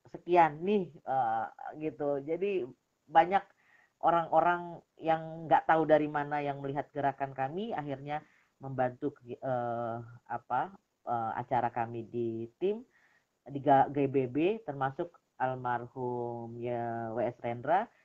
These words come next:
yang meminta agar, eh, gedung digratiskan. Bisa bayangkan,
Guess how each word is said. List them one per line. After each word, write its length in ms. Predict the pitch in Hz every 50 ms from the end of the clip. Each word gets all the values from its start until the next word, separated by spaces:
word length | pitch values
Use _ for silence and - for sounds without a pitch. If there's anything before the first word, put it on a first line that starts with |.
| _ _ _
yang 500 | - 143 143 160 170 175 175 180 185 190 190 180 _
meminta 720 | _ 143 147 151 147 147 151 156 156 156 _ - 170 156 143
agar, 320 | 139 139 143 143 143 147 147 - _ _ _
eh, 120 | - 127 123
gedung 320 | 120 139 127 139 147 139 135
digratiskan. 800 | 123 113 127 135 131 120 - - 123 - _ _ 113 104 95 98 101 - -
Bisa 240 | 151 143 156 147 143
bayangkan, 480 | 139 143 156 156 151 147 - 185 208